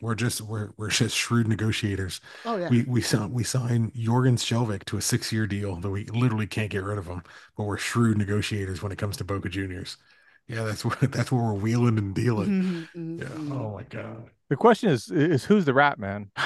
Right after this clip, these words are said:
Speaker 3: Who, who, who
Speaker 1: Oh, they definitely got dimed out.
Speaker 3: Yeah, who, who leaked it, man? That's, you know, is
Speaker 2: Oh,
Speaker 3: it
Speaker 2: I can
Speaker 3: Klein?
Speaker 2: <laughs>
Speaker 3: Did Klein know when he's on his way out? Like, hey, you know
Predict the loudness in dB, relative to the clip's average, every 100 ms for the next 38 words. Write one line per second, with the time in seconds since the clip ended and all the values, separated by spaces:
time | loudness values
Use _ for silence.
0 | -4 -4 -2 2 4 6 6 4 0 0
1 | 2 0 -2 -4 -4 -4 -6 -8 -10 _
2 | -20 _ -2 2 4 4 4 6 6 4
3 | 2 -2 0 0 0 -2 -4 -12 -12 -14
4 | -18 _ -6 -2 -2 -4 _ _ _ _
5 | _ 0 4 6 4 4 4 4 4 2
6 | 6 8 10 10 8 8 8 8 6 6
7 | 6 8 6 4 0 2 0 0 -4 -8
8 | -4 -4 -4